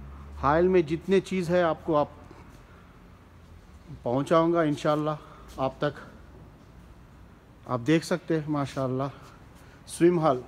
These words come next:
स्विमिंग हॉल पूरा बाह-,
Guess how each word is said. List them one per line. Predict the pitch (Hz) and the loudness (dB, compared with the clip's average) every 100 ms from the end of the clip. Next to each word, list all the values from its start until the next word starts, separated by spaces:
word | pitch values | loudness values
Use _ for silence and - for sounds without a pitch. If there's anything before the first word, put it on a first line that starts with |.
| - - - - - - - - - | -16 -20 -20 -20 -20 -20 -20 -20 -20
स्विमिंग | - 139 151 156 | -8 -2 0 0
हॉल | 139 131 131 - - - - - - - - - - - - - - - - | 0 -4 -4 -12 -20 -20 -20 -20 -20 -20 -20 -20 -20 -20 -20 -20 -20 -20 -10
पूरा | 135 135 | -2 0
बाह-, | 127 123 110 | 0 -4 -8